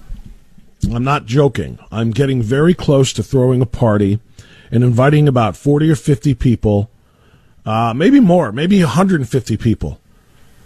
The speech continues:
I, I'll invite as many people as I can. I'll, I'll throw an open invitation out onto the radio if I have to. I'm thinking about having a party, and I'm gonna dare them to take us to jail. I'm gonna dare us, dare, dare them, rather. I'm gonna dare Mike DeWine to order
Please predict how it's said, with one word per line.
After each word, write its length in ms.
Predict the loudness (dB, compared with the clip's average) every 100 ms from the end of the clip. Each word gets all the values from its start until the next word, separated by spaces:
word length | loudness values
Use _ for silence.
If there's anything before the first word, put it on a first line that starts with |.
| _ _ _ _ _ -10
I, 120 | -8
I'll 360 | -4 -2 2 2
invite 240 | 2 0
as 100 | -2
many 160 | 0 0
people 260 | 0 0 -2
as 120 | -2
I 80 | -2
can. 220 | -2 -2
I'll, 260 | 0 0
I'll 180 | 0 -2
throw 280 | -2 0 2
an 40 | 2
open 240 | 0 0
invitation 540 | -2 -2 -2 -2 -2
out 160 | -2 -2
onto 260 | 0 0 2
the 160 | 0
radio 460 | 2 2 2 2 0
if 100 | 0
I 140 | -2
have 220 | 0 -2
to. 140 | -4 -4
I'm 140 | -4
thinking 340 | 0 0 0 0
about 200 | 0 -2
having 300 | -2 -2 0
a 60 |
party, 460 | 0 2 4 2 -2 -8 -20 -20 -20 _ _
and 100 | -6
I'm 100 | -2
gonna 140 | 0
dare 300 | 0 0 0
them 160 | -2 -4
to 80 | -4
take 240 | -4 -4
us 100 | -6
to 100 | -8
jail. 340 | -8 -8 -10 -14 -20 _ _ _ _ _ _ -10
I'm 140 | -2
gonna 160 | 0 0
dare 260 | 0 0
us, 400 | 0 -2 -4 -4
dare, 320 | -6 0 0 0
dare 300 | 0 2 2
them, 260 | 2 2
rather. 320 | 2 2 -2 -4 _ _ _ -10
I'm 60 |
gonna 140 | -4 -2
dare 240 | 2 0
Mike 300 | 0 -2 -2
DeWine 440 | -2 0 0 0 -2
to 100 | 0
order 440 | 2 4 4 0